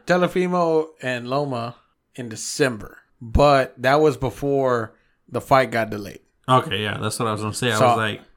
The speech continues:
Speaker 2: that's only, like, two months after, three months after, uh, Lopez's next fight.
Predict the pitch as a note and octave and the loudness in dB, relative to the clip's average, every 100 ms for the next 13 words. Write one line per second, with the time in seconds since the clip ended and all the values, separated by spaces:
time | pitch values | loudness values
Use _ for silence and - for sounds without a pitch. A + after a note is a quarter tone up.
0 | - G#2+ A2+ C3 A2+ G#2+ G2 - - B2 | -10 -8 -6 -6 -4 -4 -6 -6 -4 -4
1 | A2+ A2 G#2+ A2 G#2+ - G#2+ G2 A2 A2 | -2 -6 -4 -4 -4 -6 -8 -8 -8 -6
2 | G#2+ G#2 G#2+ G#2 - G#2 G#2+ A2 A2 _ | -6 -6 -8 -8 -8 -8 -8 -10 -14 _
3 | _ _ - A2+ A2 A2 G#2 G2 G#2+ - | _ _ -6 -4 -2 -4 -6 -8 -8 -8
4 | - A#2 - | -8 -10 -10